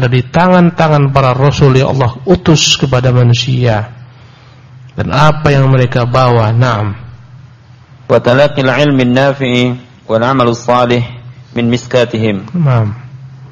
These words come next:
Speaker 1: Kata beliau, "Taklah pernah dapat manusia memperoleh cahaya dan kehidupan ini kecuali ketika mereka bertalaqi."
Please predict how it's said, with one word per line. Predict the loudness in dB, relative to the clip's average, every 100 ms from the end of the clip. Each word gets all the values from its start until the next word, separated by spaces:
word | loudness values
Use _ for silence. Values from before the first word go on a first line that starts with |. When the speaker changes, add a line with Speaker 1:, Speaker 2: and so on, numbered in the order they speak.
| -20 -20 -16
Speaker 1:
Kata | -8 -4
beliau, | 2 4 6 4 0 -8 -20 -20 -20 -20 -20 -20 -20 -4
"Taklah | -2 0 -2 -2 -4
pernah | 0 2
dapat | 2 2 0 -2 -6 -14 -16 -16 -10
manusia | -2 0 0 0 2 4 2 2
memperoleh | 2 2 2 2 2 2 0 -2
cahaya | -4 -2 0 0 0 0
dan | 0 2
kehidupan | 2 2 2 0 0 -2
ini | 0 0 2 4 2 0 -14 -20 -20 -20 -20 -20 -20 -4 -2
kecuali | 0 2 4 4 4 4 2 -4 -4
ketika | -2 -2 0 2
mereka | 2 2 0 2 2 2 2 -2 -10 -20 -20 -20 -6
bertalaqi." | 0 0 0 -4 -2 -2 -2 -8 0 2 4 2 -2